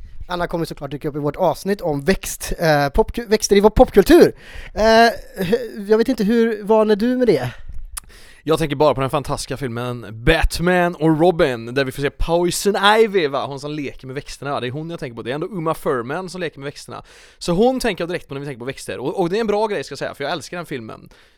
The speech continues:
Speaker 2: Vi vet ju alla att mister Arnold Schwarzenegger är med i den, så att den har jag ju sett flera tusen gånger.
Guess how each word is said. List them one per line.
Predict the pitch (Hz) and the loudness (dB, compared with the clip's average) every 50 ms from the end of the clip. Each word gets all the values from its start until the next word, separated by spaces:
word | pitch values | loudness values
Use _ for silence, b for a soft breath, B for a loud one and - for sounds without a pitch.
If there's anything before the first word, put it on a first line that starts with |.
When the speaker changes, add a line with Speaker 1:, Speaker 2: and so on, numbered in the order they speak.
| b | b
Speaker 2:
Vi | b 127 | b -8
vet | 139 139 - - - | -6 -6 -6 -4 -4
ju | 143 | -2
alla | 135 127 127 123 123 | -2 -2 -2 -2 -4
att | 123 - - | -6 -8 -6
mister | 135 156 151 - - 151 156 143 | -4 -4 -4 -4 -4 -4 -4 -2
Arnold | 139 135 135 - | -2 -4 -4 -6
Schwarzenegger | - 135 127 - 135 127 120 127 135 | -6 -8 -8 -8 -12 -12 -8 -8 -6
är | |
med | 135 131 131 131 | -6 -4 -4 -4
i | |
den, | 127 127 123 131 | -4 -4 -6 -8
så | 135 - - 113 | -10 -10 -8 -8
att | 110 - - | -8 -10 -10
den | 127 120 117 113 | -8 -6 -6 -6
har | 117 | -6
jag | 107 113 | -8 -8
ju | 117 | -10
sett | - - 90 - | -10 -12 -12 -12
flera | - 98 - | -12 -12 -12
tusen | - 104 - - 113 | -12 -14 -14 -14 -14
gånger. | 123 117 - - - | -16 -16 -18 -20 -18